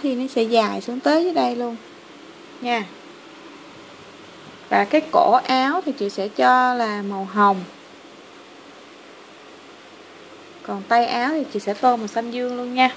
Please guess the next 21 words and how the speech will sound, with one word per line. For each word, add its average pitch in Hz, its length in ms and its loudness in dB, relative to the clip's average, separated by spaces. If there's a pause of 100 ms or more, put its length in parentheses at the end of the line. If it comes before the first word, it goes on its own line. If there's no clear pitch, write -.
(1600)
Đây, 247 200 0
tay 233 260 2
áo 233 320 -2
thì 269 100 4
chị 196 180 2
sẽ 190 220 2
cho 233 240 2
tô 226 260 2
màu 208 240 0
xanh 220 320 -2
dương 226 340 0
luôn. 247 260 4 (2750)
Và 214 220 0
cái 294 180 4
mặt 302 240 2
sau 277 340 4
của 220 160 2
cái 294 200 4
tà 208 360 2
đó 254 180 2 (120)
ha, 262 360 2